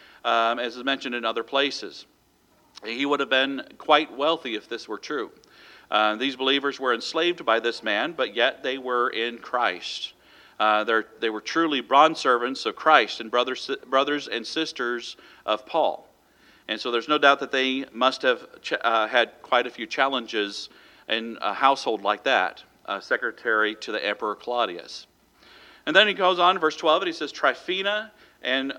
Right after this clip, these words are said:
Tryphosa." Uh, he says, "Salute Tryphena and Tryphosa who labor in the Lord." And these two ladies labored, la-, labored much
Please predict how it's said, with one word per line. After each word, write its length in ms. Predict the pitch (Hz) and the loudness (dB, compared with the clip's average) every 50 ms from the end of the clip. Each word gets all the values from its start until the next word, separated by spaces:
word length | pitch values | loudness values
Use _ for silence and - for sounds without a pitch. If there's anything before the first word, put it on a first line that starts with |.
| - 113 | -12 -6
Tryphosa." 720 | - - 139 135 127 - - 170 170 - - - 107 80 - - _ _ _ _ _ _ _ _ _ _ - | 0 4 4 4 4 2 0 0 0 0 -4 -8 -10 -10 -12 -16 _ _ _ _ _ _ _ _ _ _ -2
Uh, 180 | - 107 110 110 | 0 2 2 2
he 40 | 110 | 0
says, 220 | - - 127 - | -2 -6 -6 -6
"Salute 260 | - 127 135 151 151 - | -6 -6 -6 -6 -6 -4
Tryphena 400 | - 117 110 - 151 151 151 143 | -6 -6 -6 -6 -6 -6 -6 -6
and 100 | 123 - | -4 -2
Tryphosa 720 | - 131 123 120 - 151 147 160 156 - 165 151 143 - | 0 0 0 0 -2 -2 -2 -2 -2 -2 -2 -4 -4 -4
who 340 | 143 139 135 135 135 143 - | -6 -8 -8 -8 -10 -12 -14
labor 560 | - 107 120 123 131 135 131 139 131 135 131 | -10 -6 -6 -4 -4 -4 -6 -6 -6 -4 -6
in 120 | 90 113 117 | -6 -8 -10
the 80 | 117 | -10
Lord." 400 | 110 110 117 123 120 104 92 90 - - - _ _ _ _ _ _ - - - - - - | -10 -8 -6 -4 -4 -4 -6 -8 -12 -18 -20 _ _ _ _ _ _ -20 -20 -20 -20 -14 -6
And 80 | 127 | -2
these 160 | 143 180 240 - | 0 0 0 -2
two 140 | - 214 | -2 0
ladies 460 | 180 160 151 151 156 175 208 190 - - | 0 2 2 2 0 -2 -4 -4 -10 -12
labored, 580 | - 131 135 143 151 151 170 180 180 180 180 - | -6 -2 0 0 0 0 0 0 0 0 -2 -4
la-, 180 | - 139 147 120 | -2 0 0 2
labored 480 | 135 139 151 165 180 180 185 185 - - | 4 4 4 4 2 2 -2 -4 -4 0
much 540 | 156 151 143 165 190 - - - - - | 2 4 4 4 2 0 -4 -10 -10 -12